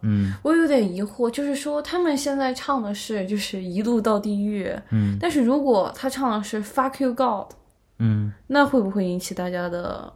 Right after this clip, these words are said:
Speaker 2: 不满呢？
Speaker 1: 那，那，那更，那更，更没事儿了。
Speaker 2: 也不会。
Speaker 1: 比如一个很著名的这个，呃，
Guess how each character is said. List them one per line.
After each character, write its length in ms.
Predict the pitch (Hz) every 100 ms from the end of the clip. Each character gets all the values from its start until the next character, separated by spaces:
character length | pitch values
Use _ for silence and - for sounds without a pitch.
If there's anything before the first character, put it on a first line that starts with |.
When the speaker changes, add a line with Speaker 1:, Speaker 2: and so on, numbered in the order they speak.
| -
Speaker 2:
不 100 | 190
满 300 | 180 175 -
呢？ 60 | - - 202
Speaker 1:
那， 420 | - 135 175 160
那， 180 | 165 170 -
那 260 | 180 185 147
更， 200 | 190 170
那 100 | 165
更， 380 | 196 208 135 107
更 200 | 190 151
没 180 | 95 92
事 120 | 110
儿 80 | 101
了。 60 |
Speaker 2:
也 40 | 90
不 60 |
会。 280 | 107 95 - - _
Speaker 1:
比 60 | 123
如 160 | 139
一 240 | 165 156 123
个 100 | 147
很 180 | 131 107
著 120 | 147
名 280 | 123 107 113
的 160 | 120
这 120 | 107 117
个， 80 |
呃， 680 | 107 104 101 101 90 69 98